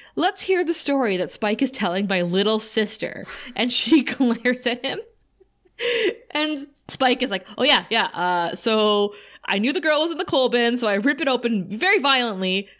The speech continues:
I haul her out of there, and I give her to a good family in a nice home <laughs> where they'll never, ever be mean to her, and I didn't lock her in the coal bin."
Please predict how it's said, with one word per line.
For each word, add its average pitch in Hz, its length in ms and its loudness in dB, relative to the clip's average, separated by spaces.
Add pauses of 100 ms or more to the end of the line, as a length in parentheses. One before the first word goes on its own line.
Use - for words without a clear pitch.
I 220 80 -2
haul 359 300 4
her 330 60 8
out 285 160 6
of 269 60 2
there, 254 360 2 (120)
and 202 120 -2
I 208 40 4
give 214 260 -2
her 311 80 0
to 254 120 0
a 208 80 0
good 254 340 2
family 214 400 0
in 196 80 0
a 175 60 0
nice 269 320 2
home 214 360 0 (220)
<laughs> 240 300 2
where 285 220 8
they'll 233 220 0
never, 269 520 2
ever 233 240 2
be 226 160 0
mean 262 220 0
to 262 100 2
her, 233 260 2 (260)
and 220 140 0
I 214 80 2
didn't 269 320 2
lock 240 240 2
her 214 60 0
in 214 100 2
the 226 60 2
coal 262 280 6
bin." - 360 -6